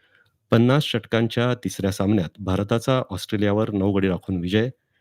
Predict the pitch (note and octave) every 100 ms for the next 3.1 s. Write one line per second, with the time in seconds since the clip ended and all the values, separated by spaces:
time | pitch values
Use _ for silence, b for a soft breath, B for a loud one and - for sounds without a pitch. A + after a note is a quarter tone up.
0 | _ - G#2 A#2 B2+ D3 - A#2+ B2+ A2+
1 | E2+ F#2 A#2+ A#2 G2+ G2+ G#2 - B2 -
2 | F2+ F2 A#2+ A2 F#2+ F#2 F2 F2+ G2 A2
3 | E2